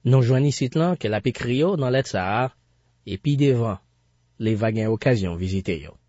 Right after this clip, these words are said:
Kounye a, n pase nan twazyèm pwen ke n te renmen konsidere nan entrodiksyon an, ki se mesaj oubyen kontni lèt Women.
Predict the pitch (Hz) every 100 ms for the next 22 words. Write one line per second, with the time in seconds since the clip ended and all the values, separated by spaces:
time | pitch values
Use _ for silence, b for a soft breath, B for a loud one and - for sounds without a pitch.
0 | _ _ _ _ _ _ _ _ _ _
1 | _ _ _ _ _ _ - 214 208 135
2 | 123 160 185 185 175 180 147 - 135 131
3 | 143 131 - 156 151 120 120 117 117 -
4 | 117 113 113 113 110 104 117 113 117 -
5 | 120 131 - 123 - 135 131 - 127 127
6 | 120 - 147 151 123 117 123 123 b b
7 | _ 147 131 139 147 127 95 113 101 80